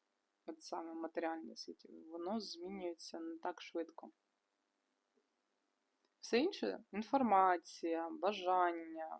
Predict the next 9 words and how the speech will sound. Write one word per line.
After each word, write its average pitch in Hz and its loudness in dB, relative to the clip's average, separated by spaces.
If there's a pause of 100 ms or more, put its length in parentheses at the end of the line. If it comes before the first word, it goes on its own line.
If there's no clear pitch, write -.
(140)
там, 165 -6
емоції, 185 0
воно 320 2
все 247 -2
дуже 190 -2
швидко - -10
змінюється. 151 -18 (1000)
Матеріальний 185 2
світ, - -2